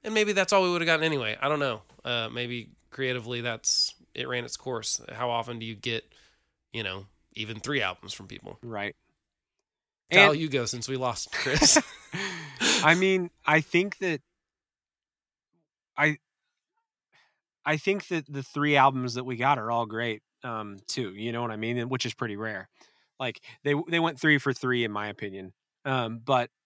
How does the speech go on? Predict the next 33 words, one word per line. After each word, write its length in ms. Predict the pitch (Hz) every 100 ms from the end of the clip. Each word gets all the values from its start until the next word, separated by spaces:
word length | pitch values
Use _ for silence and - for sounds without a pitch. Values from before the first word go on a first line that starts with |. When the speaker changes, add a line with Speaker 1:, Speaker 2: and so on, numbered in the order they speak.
| -
Speaker 2:
yeah, 200 | 135 110
this 240 | 156 156
one 120 | 170
stands 340 | 147 147 139 123
the 80 |
test 280 | 123 131 120
of 100 | 120
time. 460 | - 123 117 117 107 _ - _ _
Uh, 380 | - 120 117 117 -
I, 160 | 127 123
I, 260 | 139 151 147 _ -
I 140 | 151
listen 300 | 156 131 - 135
to 120 | 135
it 60 |
all 120 | 127 123
the 80 |
time. 380 | 117 123 123 123
I'm 120 | 117 120
so 340 | - - 160
pumped 400 | 139 143 139 - -
and, 300 | 131 120 123
and, 260 | 135 123 120
like, 200 | 113 110 -
thankful 300 | 131 117 127
that 120 | 120
I 80 | 113
got 200 | 113 117
to 80 | 113
see 280 | - 127 117
them 260 | 117 110
live. 540 | 104 101 104 110 110 - _ _ _ _ -
And 340 | 131 113 117